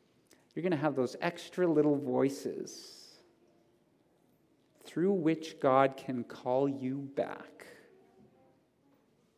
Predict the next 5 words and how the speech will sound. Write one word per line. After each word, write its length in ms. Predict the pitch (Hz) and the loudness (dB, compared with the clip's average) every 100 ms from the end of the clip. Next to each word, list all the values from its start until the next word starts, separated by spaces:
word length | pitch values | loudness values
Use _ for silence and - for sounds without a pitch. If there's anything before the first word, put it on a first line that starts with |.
| _ _ _ _ _ _ _ _ _ _ _ _ _ _ | _ _ _ _ _ _ _ _ _ _ _ _ _ _
Kids, 840 | - 156 147 113 - - - - - _ _ _ _ _ _ - | 0 4 4 2 -6 -14 -16 -20 -20 _ _ _ _ _ _ -4
you 100 | 147 | 0
have 180 | 165 | 2
a 60 | 147 | 0
place 960 | - - 135 135 135 - - - - | -2 -2 4 6 6 0 -12 -16 -20